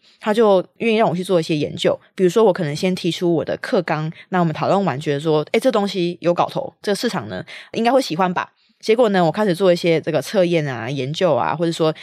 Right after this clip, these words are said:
访谈之后发现，诶，其实我们想的东西太难了。其实使用者他要的东西不是一个，呃，这么 high level 或者这么庞大的东西，他可能只是想要一个简单的课程，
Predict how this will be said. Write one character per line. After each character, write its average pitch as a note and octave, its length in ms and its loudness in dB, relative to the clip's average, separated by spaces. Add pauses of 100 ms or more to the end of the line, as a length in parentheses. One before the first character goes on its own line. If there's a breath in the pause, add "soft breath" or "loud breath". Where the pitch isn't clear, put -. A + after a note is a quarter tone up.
(120 loud breath)
访 D3 180 -4
谈 D3+ 160 -4
之 D3+ 100 -4
后 F#3+ 140 4
发 F3+ 160 -2
现， F#3 220 0 (260 soft breath)
诶， G3+ 240 -2
其 - 160 -6
实 G3 60 0
我 F#3 40 4
们 E3+ 80 2
想 D#3 140 -2
的 B2 80 -8
东 D#3+ 80 -2
西 D#3+ 80 0
太 E3 160 -6
难 D3+ 220 -6
了。 - 100 -14 (300 loud breath)
其 - 120 -4
实 F#3+ 80 4
使 F#3 140 0
用 E3+ 140 2
者 D#3 120 0
他 D#3 140 0
要 E3 180 2
的 A2+ 60 -2
东 C#3 140 -6
西 D3 120 -10
不 C#3 140 -10
是 F3 160 -4
一 D3+ 80 0
个， F#2 320 -2 (220 loud breath)
呃， C#3+ 200 -10 (120)
这 G#3+ 100 0
么 F3 60 0
high F3 200 -2
level F3 300 2
或 F3+ 60 -2
者 F3 80 0
这 F#3 80 -8
么 D#3 80 -4
庞 C3+ 260 -8
大 F#3 160 -2
的 C3 60 -8
东 - 160 -8
西， - 200 -10 (300 loud breath)
他 A#3+ 100 -4
可 G#3+ 80 -2
能 E3 120 0
只 D3+ 100 -8
是 D#3+ 80 -2
想 D3+ 160 -6
要 D3+ 160 -2
一 D3 60 -6
个 B2+ 180 -4
简 C#3+ 180 -2
单 A3+ 140 2
的 A3+ 60 0
课 D4 200 0
程， D3 240 -4